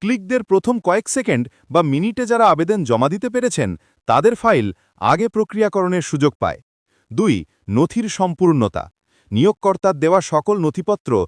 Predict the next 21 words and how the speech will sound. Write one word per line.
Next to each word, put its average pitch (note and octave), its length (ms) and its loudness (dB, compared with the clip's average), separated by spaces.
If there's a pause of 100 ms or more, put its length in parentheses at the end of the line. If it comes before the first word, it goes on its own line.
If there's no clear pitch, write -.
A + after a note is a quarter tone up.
(240)
যদি D#3+ 220 0
নির্ভুল E3 420 0
ও F#3+ 60 2
সম্পূর্ণ E3 560 -2
থাকে, D#3 340 -4 (280)
তবে D3+ 200 2
প্রক্রিয়া F3+ 460 0
দ্রুত D3 320 -2
হয়। A2+ 300 0 (500)
তিন, D#3+ 160 2 (360)
আঞ্চলিক G#3+ 520 0
কাজের B2+ 320 2
চাপ। F#2+ 280 -2 (500)
ইতালির A#3+ 400 0
বিভিন্ন E3+ 340 0 (140)
অঞ্চলের D3 520 2 (220)
বা G#2 120 -2
প্রেফেক্তুরার A#3 680 -2 (140)
কাজের C3+ 380 0
চাপ D3 320 2 (320)
ভিন্ন D3+ 280 0